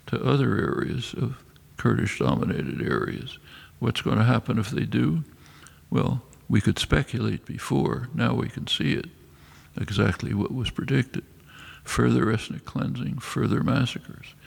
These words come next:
That was being deterred by a small U S contingent, which had basically no other function except, uh, backing up the,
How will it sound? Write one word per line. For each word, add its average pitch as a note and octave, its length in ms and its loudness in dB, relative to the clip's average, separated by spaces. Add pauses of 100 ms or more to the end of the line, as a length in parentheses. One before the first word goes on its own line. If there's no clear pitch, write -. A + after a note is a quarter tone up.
(360)
That - 120 6
was E3+ 160 6
being C3 240 6
deterred C3+ 800 2 (480)
by B2 140 4
a A2+ 100 6
small C#3 500 4
U B2 240 4
S A#2 140 0
contingent, B2+ 720 0 (640)
which C3 220 4
had C3 340 4 (640)
basically C3 520 6
no G#2+ 300 8
other G#2+ 180 2
function - 520 0 (640)
except, - 640 0
uh, G#2 180 4 (680)
backing A#2 500 0
up G#2+ 280 0
the, - 320 -4